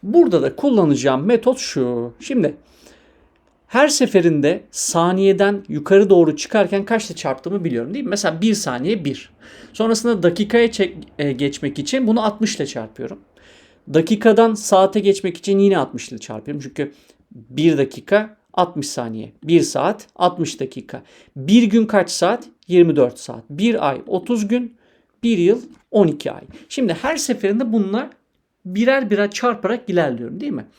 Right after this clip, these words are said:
O zaman burada Camprot fonksiyonunu kullanabiliyorum arkadaşlar. Camprot fonksiyonu kümülatif product, yani kümülatif çarpım anlamına geliyor. Ve yaptığı şey şu. Öncelikle çıktısında bir vektör döndürüyor.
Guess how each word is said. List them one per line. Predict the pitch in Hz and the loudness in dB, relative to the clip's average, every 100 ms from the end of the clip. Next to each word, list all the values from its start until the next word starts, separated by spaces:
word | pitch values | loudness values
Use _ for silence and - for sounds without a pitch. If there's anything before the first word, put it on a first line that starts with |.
| - - - _ _ _ | -20 -20 -20 _ _ _
O | 269 | 2
zaman | 277 180 135 143 | 4 2 2 0
burada | 285 - 151 190 - _ _ _ - | -2 0 0 -2 -10 _ _ _ -4
Camprot | 240 247 220 - 160 - | 0 0 0 2 0 0
fonksiyonunu | - 202 170 - 143 165 202 | 2 2 0 -4 -2 -2 -2
kullanabiliyorum | 156 147 160 143 120 107 104 | -2 0 0 0 -2 -2 -8
arkadaşlar. | - - - - - _ _ - - - | -14 -18 -18 -20 -20 _ _ -20 -20 -2
Camprot | 285 277 233 226 | 0 0 0 0
fonksiyonu | 240 220 - 214 233 - | 0 0 0 -2 -2 -2
kümülatif | - 220 226 214 240 - - | 0 2 2 2 -4 -8 2
product, | 196 165 113 - - | 4 4 2 -4 -8
yani | 196 220 220 | -4 -4 -6
kümülatif | - 214 226 220 220 - | -4 -2 0 -2 -4 -6
çarpım | - 165 156 165 | -6 -6 -6 -8
anlamına | 127 113 107 107 110 | -8 -8 -8 -8 -8
geliyor. | 113 123 214 - - - - | -8 -8 -10 -16 -20 -10 0
Ve | |
yaptığı | 226 262 - 226 | 2 2 -2 -6
şey | - 226 | 0 -2
şu. | 214 - 147 147 - _ - | -2 0 0 -2 -12 _ -8
Öncelikle | 262 262 262 202 - 160 240 _ _ _ _ - - - | -2 0 2 0 0 0 0 _ _ _ _ -20 -20 -12
çıktısında | - - - 202 233 233 | -8 -6 -6 -2 0 0
bir | 202 | 2
vektör | 156 143 - 208 202 | 0 0 2 2 2
döndürüyor. | 151 117 107 | 0 -2 -6